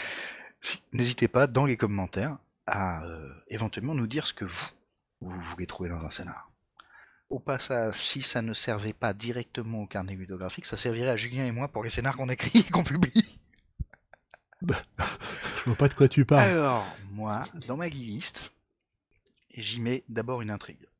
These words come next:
Speaker 1: Je sais que t'as
Speaker 2: Ouais.
Speaker 1: plein de questions là-dessus, on y reviendra juste après. Ensuite, il y a du contexte. Je sais que t'as plein de questions <laughs> là-dessus, on y reviendra juste après.
Speaker 2: <laughs>
Speaker 1: Ensuite, il y a les éléments de roleplay.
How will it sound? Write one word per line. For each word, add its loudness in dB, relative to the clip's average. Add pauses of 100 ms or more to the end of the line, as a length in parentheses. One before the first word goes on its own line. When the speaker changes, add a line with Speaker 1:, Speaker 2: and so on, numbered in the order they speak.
Speaker 1:
Je -8
sais -2
que -18
t'as 0
Speaker 2:
Ouais. 0
Speaker 1:
plein -6
de -8
questions -10
là-dessus, -10
on -6
y -8
reviendra -12
juste -16
après. -20 (1200)
Ensuite, -8
il -10
y -4
a -4
du -12
contexte. -8
Je -10
sais -6
que -16
t'as -6
plein -2
de -2
questions 6
<laughs> 6
là-dessus, 10 (720)
on -4
y 4
reviendra 6
juste 0
après. 6 (400)
Speaker 2:
<laughs> 2
Speaker 1:
Ensuite, 2
il 0
y 6
a 6
les 2
éléments 0
de -2
roleplay. -4